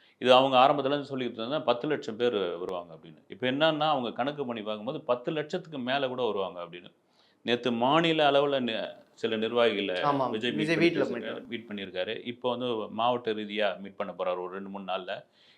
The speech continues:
Speaker 1: இதுக்கிடையில வந்து இந்த மாநாட்டுக்கே ஒரு பத்து நாளோ, பன்னெண்டு நாளோ தான் இருக்குது.
Speaker 2: ஆமா.
Speaker 1: இதுக்கெல்லாம் இந்த மாநாட்டு பந்தல், அது எப்படி அமைக்கணும்,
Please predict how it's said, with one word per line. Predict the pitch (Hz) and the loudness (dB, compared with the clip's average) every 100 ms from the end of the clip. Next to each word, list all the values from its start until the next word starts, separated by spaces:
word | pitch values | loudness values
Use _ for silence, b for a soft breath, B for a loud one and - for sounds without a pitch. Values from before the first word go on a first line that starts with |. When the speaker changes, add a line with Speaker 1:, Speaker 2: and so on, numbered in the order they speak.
| b - | b -4
Speaker 1:
இதுக்கிடையில | 120 147 147 | 2 2 2
வந்து | 139 123 | 0 0
இந்த | 127 117 | 0 0
மாநாட்டுக்கே | 110 127 139 131 123 143 | 0 2 2 0 -2 -2
ஒரு | 120 | -2
பத்து | - 110 - 151 | -2 -4 -4 -4
நாளோ, | 139 143 165 160 _ - | -2 0 -2 -4 _ -8
பன்னெண்டு | 120 123 | -4 -2
நாளோ | 117 120 | 0 0
தான் | 120 113 | 2 0
இருக்குது. | 98 92 - _ _ _ | 0 -6 -10 _ _ _
Speaker 2:
ஆமா. | 143 135 - - _ _ | -18 -16 -16 -20 _ _
Speaker 1:
இதுக்கெல்லாம் | 101 104 117 | -8 -4 -2
இந்த | 113 | -2
மாநாட்டு | 104 113 113 101 | -2 0 -2 -4
பந்தல், | - 107 110 107 101 104 - _ _ _ _ _ - | -8 -8 -4 -2 -2 -4 -14 _ _ _ _ _ -12
அது | 95 | -10
எப்படி | 98 107 | -4 -2
அமைக்கணும், | 101 101 95 98 98 | -2 -6 -6 -4 -4